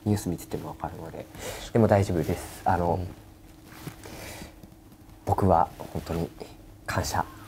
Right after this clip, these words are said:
Speaker 1: しております。レポート等朝五時起き、
Speaker 2: うん。
Speaker 1: 本当に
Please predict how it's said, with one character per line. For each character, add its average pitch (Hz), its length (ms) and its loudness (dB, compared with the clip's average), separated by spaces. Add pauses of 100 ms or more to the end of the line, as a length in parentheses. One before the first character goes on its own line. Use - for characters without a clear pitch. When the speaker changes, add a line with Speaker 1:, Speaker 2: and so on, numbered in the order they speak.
(120)
Speaker 1:
し - 100 2
て - 160 0
お - 60 -6
り - 60 -10
ま - 120 -4
す。 - 540 -6
レ 95 100 4
ポ 95 180 6
ー 95 40 2
ト 101 180 4
等 110 320 6
朝 110 220 4
五 113 160 4
時 123 160 2
起 - 240 -2
き、 95 60 0
Speaker 2:
う - 20 2
ん。 - 40 2
Speaker 1:
本 131 200 4
当 139 80 4
に 135 140 6